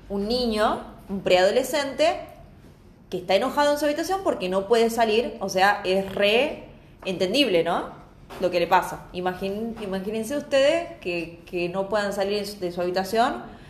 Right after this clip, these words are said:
y que tengan que hacer reposo. Bien, ahí, nos empeza-, ahí empezamos a conectar bastante más con la historia.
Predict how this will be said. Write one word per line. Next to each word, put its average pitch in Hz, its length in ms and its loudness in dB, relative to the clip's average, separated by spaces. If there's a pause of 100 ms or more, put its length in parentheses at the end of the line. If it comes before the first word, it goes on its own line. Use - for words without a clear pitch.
(220)
y - 60 -14
que 185 80 4
tengan 190 200 2
que 196 60 -2
hacer 190 200 0
reposo. 170 560 -2 (140)
Bien, 165 440 0 (120)
ahí, 180 140 0
nos 226 140 0
empeza-, 202 340 -4
ahí 220 120 2
empezamos 240 400 -2
a 180 60 -2
conectar 185 320 0
bastante 208 380 0
más 202 140 -4
con 190 120 -6
la 170 60 -4
historia. 170 360 -4